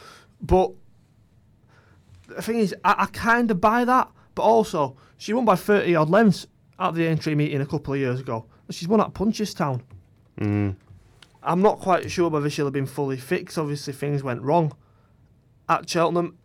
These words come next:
Speaker 1: Apples Jade at her best is still the best hurdler around. I don't think,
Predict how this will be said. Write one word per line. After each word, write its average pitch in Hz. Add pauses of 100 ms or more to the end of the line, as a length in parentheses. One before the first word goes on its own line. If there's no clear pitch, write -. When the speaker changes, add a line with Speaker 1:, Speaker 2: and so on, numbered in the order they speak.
Speaker 1:
Apples 214
Jade 180
at 160
her 156
best 139
is 131
still 127
the 127
best 120
hurdler 117
around. 104 (1000)
I 135
don't 135
think, 127